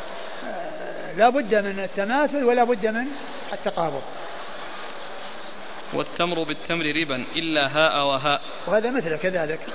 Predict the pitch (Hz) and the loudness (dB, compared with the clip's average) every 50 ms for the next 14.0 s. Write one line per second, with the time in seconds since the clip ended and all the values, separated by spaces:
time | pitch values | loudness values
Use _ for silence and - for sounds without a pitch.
0 | - - - - - - - - - - - - - - - - - - - - | -8 -8 -8 -8 -8 -8 -8 -8 -8 -8 -8 -8 -8 -8 -8 -8 -8 -8 -8 -8
1 | - - 147 143 - - - 139 139 139 151 156 147 139 139 139 143 - - - | -6 -4 -4 -4 -4 -2 0 2 2 4 4 4 2 2 -2 -2 -4 -2 -2 0
2 | 139 131 143 147 135 131 135 156 156 160 165 165 - 135 151 156 147 135 127 123 | 2 2 2 2 2 0 0 0 0 0 -2 -2 -2 -4 -2 0 0 2 2 2
3 | 117 120 139 156 165 - 151 147 139 135 123 127 127 127 127 127 131 - - - | 2 2 4 4 4 4 2 2 2 0 0 2 2 4 4 4 2 0 -4 -8
4 | - - - - - - - - - - - - - - - - - - - - | -8 -8 -8 -8 -8 -8 -8 -8 -8 -8 -8 -8 -8 -8 -8 -10 -10 -6 0 4
5 | 208 240 160 208 214 233 214 160 240 262 247 233 220 208 214 208 190 - 240 214 | 4 6 6 6 6 4 4 6 4 4 6 6 4 4 2 2 2 2 2 2
6 | - - - - - - - - - - - - - - - - - 165 170 160 | 2 -2 -8 -8 -8 -8 -8 -8 -8 -8 -10 -10 -10 -10 -10 -8 -4 0 2 2
7 | 165 160 160 151 - - 214 254 233 214 196 - 208 196 165 - 214 233 240 190 | 2 2 0 0 2 4 4 6 6 6 4 4 2 0 0 2 6 6 6 6
8 | 208 208 202 208 202 190 202 214 196 185 - - 196 165 - - - - - - | 6 4 4 2 2 4 2 2 2 2 0 0 0 -2 -2 -6 -8 -8 -8 -8
9 | - - - - - - - - - - - - - - - - - - - 175 | -8 -8 -8 -8 -8 -8 -8 -8 -8 -8 -8 -8 -8 -8 -8 -8 -8 -8 -6 -4
10 | 175 170 160 160 156 160 180 - - 180 165 175 - 220 208 208 175 202 214 196 | -2 0 0 0 -2 -2 -4 -4 -4 -4 -4 -2 0 2 2 2 0 -2 -2 0
11 | 196 196 180 151 170 - 185 170 143 - - - - - - - - - - 170 | 0 0 0 0 2 2 2 2 2 0 -4 -8 -8 -8 -8 -8 -8 -2 2 4
12 | 190 202 196 196 196 196 196 196 208 202 190 185 185 185 226 - - 214 - 202 | 4 6 6 6 4 4 4 2 2 2 2 2 2 0 0 0 0 -2 -2 -4
13 | 208 202 - 247 - - - - 196 180 - 208 165 196 196 175 175 156 175 | -6 -8 -8 -8 -8 -8 -6 -4 -2 0 2 2 4 4 2 2 2 2 0